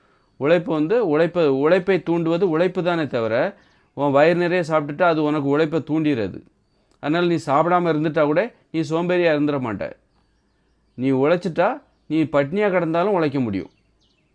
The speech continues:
உழைத்தால் தான் உழைக்க முடியும். அந்த தூண்டுதல் ஸ்டார்ட் பண்ணணும். அப்போ வந்து அது வந்து அந்த மாதிரி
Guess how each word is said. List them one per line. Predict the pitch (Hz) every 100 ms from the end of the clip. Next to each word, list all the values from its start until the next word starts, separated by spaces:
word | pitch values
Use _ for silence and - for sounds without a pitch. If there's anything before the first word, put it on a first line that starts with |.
| _ _ _ _
உழைத்தால் | 127 170 165 190 175
தான் | 208
உழைக்க | 180 160 151
முடியும். | 131 101 85 - _
அந்த | - 131 139
தூண்டுதல் | 135 185 180 147 113
ஸ்டார்ட் | - 147 180 175
பண்ணணும். | 160 147 104 - _ _ _ _ _ _
அப்போ | - 120 147 151
வந்து | 151 175
அது | 147 135
வந்து | 135 147
அந்த | 123 127
மாதிரி | 139 147 123 160